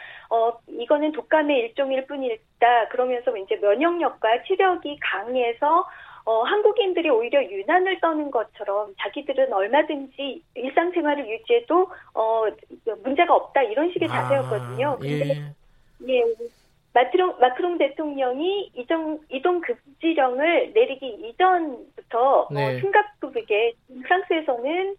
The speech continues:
Speaker 1: 코로나 십구 대책을 시간순으로 아주, 어, 여러 가지 대책을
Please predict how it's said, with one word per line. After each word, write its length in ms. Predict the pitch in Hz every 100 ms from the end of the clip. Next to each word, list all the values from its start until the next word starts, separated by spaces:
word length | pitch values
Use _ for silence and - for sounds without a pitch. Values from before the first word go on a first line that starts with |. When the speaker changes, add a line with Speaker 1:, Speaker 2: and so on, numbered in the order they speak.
| _
Speaker 1:
코로나 400 | - 370 330 320
십구 300 | 320 - 320
대책을 640 | 320 440 - 269 - 330 320
시간순으로 680 | - 427 415 370 302 240 240
아주, 440 | 196 - 254 269 - _ _ _
어, 400 | - 220 220 208 -
여러 320 | 220 262 392
가지 220 | 339 302 254
대책을 540 | 233 - 277 269 254